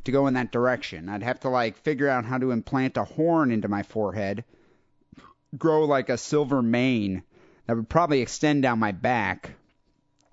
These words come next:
I'd also probably have to get a horse tail implant and then, um, skull elongation, maybe, to have, like, more of a horse face, and, uh,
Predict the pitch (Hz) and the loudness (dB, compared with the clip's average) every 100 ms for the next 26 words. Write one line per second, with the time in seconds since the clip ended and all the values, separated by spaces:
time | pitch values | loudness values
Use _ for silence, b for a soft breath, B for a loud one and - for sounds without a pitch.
0 | - 135 147 147 143 143 139 127 139 120 | -4 0 0 2 2 4 4 2 0 -2
1 | 110 - 139 135 - - - 135 139 123 | -2 -2 0 0 -2 -8 -2 2 2 2
2 | 131 143 131 120 98 95 - - _ b | 0 -2 0 0 0 -2 -8 -14 _ b
3 | b b b b 123 123 120 117 113 107 | b b b b 0 2 2 2 2 2
4 | 98 80 - _ _ _ - - - 135 | 0 -4 -10 _ _ _ -14 -12 -2 2
5 | 131 143 160 160 - _ 139 139 139 139 | 4 4 2 0 -4 _ 2 4 4 2
6 | 123 123 143 - 185 196 165 139 147 156 | 2 2 2 2 0 0 -4 0 0 0
7 | 170 135 123 123 120 127 127 120 107 131 | -4 -2 0 2 2 2 2 2 2 2
8 | 127 - 127 135 170 - - _ b b | 0 0 0 0 -2 -8 -12 _ b b
9 | b b b b b 117 113 113 95 | b b b b b 0 2 2 2